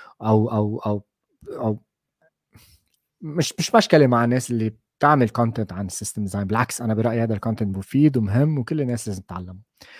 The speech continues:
وكمان برأيي كل الناس لازم تتعلم ال-، كل التكنيكس تبع، آه، آه، آه،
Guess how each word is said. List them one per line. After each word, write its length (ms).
وكمان 300
برأيي 380
كل 220
الناس 300
لازم 200
تتعلم 480
ال-، 120
كل 160
التكنيكس 640
تبع، 320
آه، 80
آه، 560
آه، 60